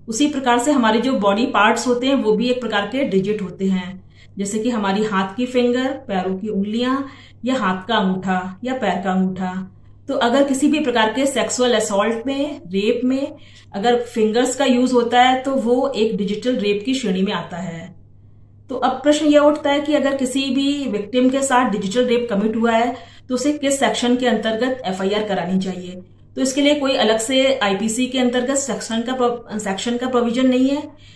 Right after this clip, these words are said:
जो, अ, जो सामान्य rape की घटना के संबंध में जो धाराएं, अ, लगती हैं आईपीसी की, वही, अ, इसमें भी प्रभावी होती हैं। और अगर कोई विक्टिम जो है वो नाबालिग है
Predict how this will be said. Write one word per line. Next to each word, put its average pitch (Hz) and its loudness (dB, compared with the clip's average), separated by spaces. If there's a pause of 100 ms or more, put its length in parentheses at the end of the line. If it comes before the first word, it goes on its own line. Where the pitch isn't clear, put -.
(200)
जो, 247 0
अ, 285 2 (580)
जो 269 0
सामान्य 233 2
rape 220 4
की 254 0
घटना 220 -2
के 262 0
संबंध 240 2
में 269 0 (360)
जो 247 0
धाराएं, 208 0
अ, 196 -6
लगती 190 2
हैं 254 4
आईपीसी 190 -2
की, 269 -6 (200)
वही, 247 -2
अ, 196 -4
इसमें 233 0
भी 269 2
प्रभावी 202 -2
होती 208 -2
हैं। 269 -4 (300)
और 208 -2
अगर 240 2
कोई 247 4
विक्टिम 226 2
जो 240 -2
है 240 0
वो 247 2
नाबालिग 196 4
है 277 -2